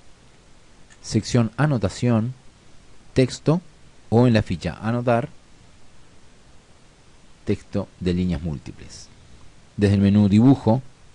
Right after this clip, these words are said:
si lo tenemos habilitado, Texto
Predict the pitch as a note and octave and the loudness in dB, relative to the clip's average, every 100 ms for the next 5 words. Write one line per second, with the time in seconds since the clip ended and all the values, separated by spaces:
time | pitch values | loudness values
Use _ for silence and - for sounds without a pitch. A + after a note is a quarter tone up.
0 | - - - - - - - E2+ D#2 D#2+ | -20 -20 -20 -20 -20 -20 -12 -6 -4 -4
1 | D#2+ F2+ F2 E2+ E2+ G2+ C3 A#2 A#2 - | -4 -4 -4 -6 -4 0 2 2 0 -6
2 | - - A#2 A2 - C3 C#3 | -14 -6 -2 -2 -2 0 -2